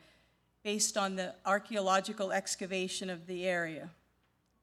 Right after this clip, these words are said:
Luke tells us that Simon's mother-in-law was suffering from a high fever and that Jesus healed her and healed many others as well. And it appears that Jesus may have stayed the night at Peter's home.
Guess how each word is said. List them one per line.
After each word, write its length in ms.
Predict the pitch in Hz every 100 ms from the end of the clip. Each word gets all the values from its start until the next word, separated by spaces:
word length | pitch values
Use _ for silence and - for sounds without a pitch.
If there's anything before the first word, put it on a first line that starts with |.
| _ _ _
Luke 220 | 233 262
tells 340 | 269 240 240 226
us 160 | 208 -
that 180 | 202
Simon's 560 | - 220 226 226 220 220
mother-in-law 600 | 226 247 226 196 180 185
was 160 | 185 190
suffering 520 | - 254 - 208 190
from 200 | 208 196
a 80 | 196
high 260 | 214 208
fever 420 | 208 240 233 202
and 120 | 190 190
that 160 | 180
Jesus 540 | - 233 226 240 - -
healed 320 | 254 254 240
her 300 | 202 156 - - _ _ _
and 80 | 208
healed 320 | 220 226 214
many 320 | 220 226 240
others 380 | 220 196 175 165
as 180 | 185 165
well. 440 | 190 180 151 160 - _ _ _ _ _ -
And 80 | 214
it 80 |
appears 480 | 269 220 262 247 226
that 160 | 214 196
Jesus 440 | 240 240 233 220
may 160 | 240 214
have 140 | 202
stayed 360 | - - 233 220
the 80 | 214
night 360 | 226 262 254
at 160 | 190 -
Peter's 440 | 208 185 160 165
home. 340 | 175 156 135